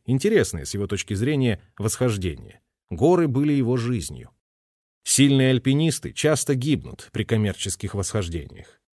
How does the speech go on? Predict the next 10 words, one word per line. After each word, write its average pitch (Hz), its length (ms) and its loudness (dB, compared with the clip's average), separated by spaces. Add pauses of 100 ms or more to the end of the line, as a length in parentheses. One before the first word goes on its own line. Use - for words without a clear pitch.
(240)
«На 123 180 4
Эверест 220 360 4
ведь - 340 -2
очередь 180 640 4
из 92 160 -4
богатых 117 420 2
туристов, - 560 -4
не 131 160 4
имеющих 110 440 2
подготовки, 104 640 -4